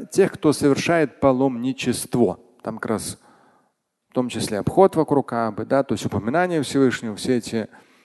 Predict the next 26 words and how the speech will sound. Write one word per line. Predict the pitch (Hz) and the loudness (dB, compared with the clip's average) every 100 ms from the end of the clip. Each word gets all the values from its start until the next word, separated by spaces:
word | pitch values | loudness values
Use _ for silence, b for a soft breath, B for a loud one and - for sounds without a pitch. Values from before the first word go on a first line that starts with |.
| b | b
заклания, | 110 120 107 139 170 180 151 127 | -2 -2 2 2 4 2 2 6
ритуалы | 131 - 156 151 135 | 6 8 8 8 6
хаджа. | - 139 123 127 117 b b b | 4 0 2 -2 -2 b b b
И | 151 | 2
когда | 175 175 | 6 8
ритуалы | 165 147 170 165 143 | 8 8 8 8 8
хаджа | 123 151 127 127 | 4 2 4 4
завершены, | 131 127 120 - 214 302 302 - | 6 4 2 0 2 2 0 -2
здесь | 160 165 | 0 2
как | 147 | 4
раз | 156 143 | 4 4
идет | 147 143 | 4 4
в | |
двадцать | 120 139 135 117 | 6 6 6 2
девятом | 123 127 123 120 | 2 4 2 0
аяте, | 110 95 - - b b b b b | -2 -2 -8 -16 b b b b b
что | - 127 | -2 4
после | 196 233 - 160 | 8 8 6 2
уже | 143 139 151 214 233 - | 4 4 6 4 4 6
пусть | 185 - | 6 6
приведут | 143 127 131 160 | 4 6 6 4
себя | 143 131 | 6 2
в | 123 | 2
порядок. | - 123 101 87 - - | 0 2 2 -4 -12 0
"Фалякту | 123 135 143 - 185 226 277 277 - | 2 4 2 2 6 8 6 2 0
тафатахум". | 139 135 127 120 - 170 123 98 92 | 2 4 2 0 2 0 0 -4 -6